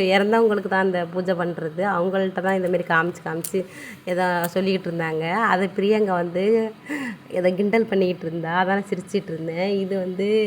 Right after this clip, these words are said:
அஹ், வெளியில மறுபடியும் வெளியில போய் பண்ணுனாங்க.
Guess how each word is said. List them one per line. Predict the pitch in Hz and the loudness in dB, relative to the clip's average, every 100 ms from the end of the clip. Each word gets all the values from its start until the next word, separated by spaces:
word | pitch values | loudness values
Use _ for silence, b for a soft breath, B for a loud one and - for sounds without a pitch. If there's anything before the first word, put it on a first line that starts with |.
| - - | -2 -8
அஹ், | 180 175 175 165 165 | -6 -4 -2 -4 -4
வெளியில | 175 190 202 | -2 -2 -2
மறுபடியும் | 185 175 175 190 185 | -2 -2 -2 -2 0
வெளியில | 196 196 | 0 0
போய் | 185 180 | -2 -4
பண்ணுனாங்க. | 170 165 165 160 | -4 -4 -6 -8